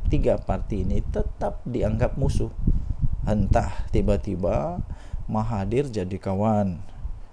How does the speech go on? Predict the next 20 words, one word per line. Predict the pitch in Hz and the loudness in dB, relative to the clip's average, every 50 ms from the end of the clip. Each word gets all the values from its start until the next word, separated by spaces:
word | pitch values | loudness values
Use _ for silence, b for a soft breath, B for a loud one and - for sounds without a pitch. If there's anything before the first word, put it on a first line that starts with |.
| - | -10
Ahmad | - - 104 110 110 104 101 - | -6 -4 -2 -2 -2 -4 -6 -8
Faisal | - 95 98 107 101 - 139 143 156 165 165 151 131 | -6 -6 -6 -6 -4 -4 -4 -4 -4 -6 -8 -10 -8
yang | 113 120 110 | -6 -6 -6
kata | 107 95 101 - - 110 104 - | -4 -6 -8 -4 -4 -6 -6 -6
penyokong | - - 107 110 110 117 110 104 107 110 | -10 -6 -6 -6 -4 -4 -4 -6 -4 -6
pas | - 107 - | -6 -6 -6
bodoh | - - 110 110 107 107 110 107 104 107 113 | -6 -6 -6 -4 -2 0 0 2 2 0 0
tu | 139 156 196 247 - - - | -2 -2 -4 -4 -6 -6 -4
pun | 170 180 156 | -4 -2 -2
jadi | 113 101 95 92 98 - | -2 -4 -2 -2 -4 -2
kawan. | - 85 92 117 131 123 120 107 107 - - B B B B B B B | -2 -2 0 0 0 0 -2 -4 -6 -8 -10 B B B B B B B
Muhyiddin | - 131 131 135 139 135 131 151 147 131 120 | -2 0 2 2 2 2 4 2 2 2 2
yang | 120 117 117 120 113 | 0 0 0 -2 -2
kata | - 110 107 - - 143 151 165 170 165 B B B B B B - | -4 -4 -4 -4 -4 -4 -4 -4 -4 -8 B B B B B B -6
pas | - - 131 131 123 - - | 0 2 2 2 2 0 -4
itu | 120 - - 147 139 | -6 -4 -4 -4 -2
maksudnya | 131 113 - - - 123 117 123 143 156 160 151 | -2 -4 -6 -4 -4 -4 -4 -2 -4 -4 -6 -6
parti | - - 123 120 - 120 117 | -6 -6 -6 -4 -4 -2 -2
ajaran | 120 110 120 117 117 117 117 113 110 | -2 -2 -2 -2 0 0 0 0 -2
sesat | - 117 110 - 165 165 160 156 | -4 -6 -4 -4 -4 -4 -6 -6